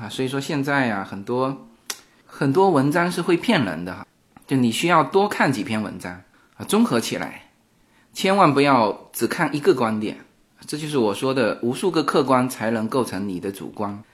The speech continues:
这篇文章叫做《比特币不是金融战，而是掠夺战，到底谁是幕后黑手》啊，这个标题就是非常标题党。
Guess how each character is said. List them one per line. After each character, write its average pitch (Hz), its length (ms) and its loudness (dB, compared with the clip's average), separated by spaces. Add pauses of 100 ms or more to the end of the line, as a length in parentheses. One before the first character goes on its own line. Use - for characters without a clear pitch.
(160)
这 202 120 -2
篇 196 120 2
文 156 140 4
章 170 160 2
叫 170 100 2
做 151 140 2
《比 120 120 0
特 180 140 0
币 175 160 0
不 151 140 0
是 170 100 0
金 160 160 -2
融 110 180 2
战， 110 340 -4
而 107 220 -2
是 135 380 0 (100)
掠 98 240 0
夺 95 220 -4
战， 139 320 -2
到 180 160 6
底 123 200 -2
谁 117 340 0
是 160 160 0
幕 180 260 6
后 139 220 2
黑 156 180 0
手》 156 300 0
啊， 98 120 -8
这 - 100 -10
个 117 140 -2 (280)
标 180 240 6
题 123 180 -2
就 120 100 -6
是 117 120 -8
非 151 120 -6
常 151 160 -2
标 127 140 -2
题 120 120 -8
党。 95 140 -8